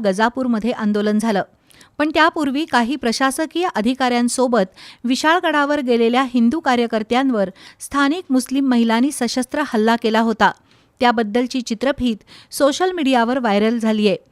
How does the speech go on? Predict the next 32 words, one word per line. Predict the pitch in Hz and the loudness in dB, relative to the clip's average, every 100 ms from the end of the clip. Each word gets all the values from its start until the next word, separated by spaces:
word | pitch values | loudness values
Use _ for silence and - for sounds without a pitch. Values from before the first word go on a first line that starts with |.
| _ _ _ - | _ _ _ 2
पण | 339 311 | 2 2
तरीही | 285 320 370 | 2 0 0
प्रशासन | 294 262 285 277 311 | 0 0 -2 -2 0
मूग | 262 277 262 | 2 2 0
गिळून | 269 262 285 | 0 0 0
गप्प | 240 - - | -2 -2 -2
का, | 254 262 233 - | 0 2 2 2
असा | 214 - 240 | -4 -4 -4
संतप्त | - 220 254 - 277 | -2 -2 -2 -4 -4
सवाल | 262 214 262 | -2 -2 -2
उपस्थित | 240 220 220 240 - | -4 -4 -4 -6 -4
करत | 285 254 196 - - - - | 0 0 -2 -8 -18 -6 2
आज | 269 330 - | 2 0 -2
हिंदुत्ववादी | 262 254 330 - 339 285 247 | 2 2 0 -4 -2 0 0
कार्यकर्त्यांनी | 247 220 226 220 214 254 247 208 202 | 0 0 0 -2 -2 0 0 -2 -2
जिल्हाधिकाऱ्यांची | 226 226 302 330 247 233 233 262 | -4 -2 -4 0 0 2 0 -2
भेट | 220 240 | -2 -2
घेण्याचा | 247 220 208 269 | -2 -2 0 -4
प्रयत्न | 269 226 214 220 214 | -2 -2 0 -2 0
केला. | 214 190 - _ _ _ - - - | 0 0 -2 _ _ _ -20 -14 0
मात्र | 302 349 381 | 2 2 0
व्हिडिओ | 285 269 330 | 0 0 0
कॉन्फरन्स | 330 277 262 269 277 269 | 2 0 0 0 0 -2
सुरू | 254 233 | -2 0
असल्यानं | 214 247 240 220 202 | 0 0 0 0 -4
जिल्हाधिकाऱ्यांची | 202 202 247 320 285 247 240 240 | -6 -4 -2 -2 0 2 2 0
भेट | 233 226 226 | -2 -2 -2
होणार | - 208 214 | -2 0 0
नाही, | 214 208 262 240 233 | 0 0 0 0 -2
असं | 214 262 | -4 -2
सांगण्यात | 262 214 202 208 | 0 0 0 0
आलं. | 208 | 0